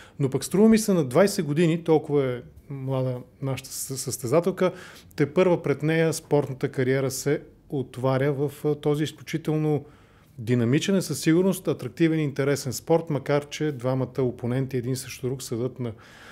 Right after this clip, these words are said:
бюро, на маса с два стола, пият вода, мислят задълбочено. Шахът е изключително интересна, динамична игра. За съжаление, уви, аз не я познавам в детайл, извън просто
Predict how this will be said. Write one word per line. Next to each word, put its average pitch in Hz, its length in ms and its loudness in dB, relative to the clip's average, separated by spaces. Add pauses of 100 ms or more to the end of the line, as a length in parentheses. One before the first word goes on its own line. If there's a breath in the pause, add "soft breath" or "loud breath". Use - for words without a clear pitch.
(260 loud breath)
бюро, 123 480 2
на 127 120 4
маса 139 360 2
с 113 200 -8
два 120 200 -2
стола, 143 440 4
пият 135 260 2
вода, 135 300 0
мислят 131 460 0
задълбочено. 139 640 0 (380 loud breath)
Шахът 151 340 2
е 156 40 2
изключително 151 500 -2
интересна, 139 460 0
динамична 131 460 -2
игра. 131 260 0
За 113 160 -6
съжаление, 127 460 0
уви, 127 280 0
аз 131 240 -2
не 127 80 0
я 127 80 -2
познавам 123 440 -2
в 113 140 -8
детайл, 139 420 0 (520 loud breath)
извън 143 440 0
просто 131 540 0